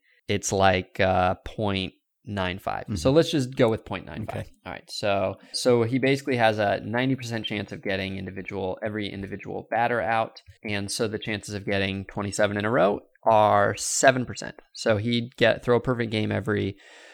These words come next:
Speaker 1: like, sixteen games.
Speaker 2: Uh-huh. Huh, okay.
Speaker 1: That's against an all-pitcher lineup.
Speaker 2: Yeah, and that's, uh, you know, also pitchers take it a little easier when they're facing pitchers. I mean, they, uh,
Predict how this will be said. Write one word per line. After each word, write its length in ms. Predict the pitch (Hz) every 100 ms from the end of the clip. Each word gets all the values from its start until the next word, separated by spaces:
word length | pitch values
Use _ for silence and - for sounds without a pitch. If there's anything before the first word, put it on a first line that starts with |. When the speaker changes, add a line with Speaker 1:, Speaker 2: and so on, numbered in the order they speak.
| _ -
Speaker 1:
like, 260 | 107 -
sixteen 760 | - - - - 117 - - -
games. 400 | - - - -
Speaker 2:
Uh-huh. 100 | - _ - - - _ _
Huh, 140 | 113 95 -
okay. 260 | 180 - 104 - _
Speaker 1:
That's 180 | 151 160
against 300 | 175 170 -
an 80 | 135
all-pitcher 640 | - 127 143 - 135 135
lineup. 260 | 117 110 117
Speaker 2:
Yeah, 300 | 117 104 104 - -
and 180 | 160 180
that's, 380 | 185 175 - -
uh, 320 | 160 151 151 165
you 100 | 180
know, 200 | 131 123
also 500 | 127 135 135 120 104 - - -
pitchers 340 | - - 123
take 240 | - 117 -
it 80 | 95
a 40 |
little 340 | 92 90 - - -
easier 460 | 113 113 117 113 107
when 240 | - 113 110
they're 280 | 110 107 -
facing 500 | - 113 110 123 117
pitchers. 500 | - 123 - 139 -
I 60 | 107
mean, 280 | 92 90 82
they, 340 | 87 85 82
uh, 180 | 82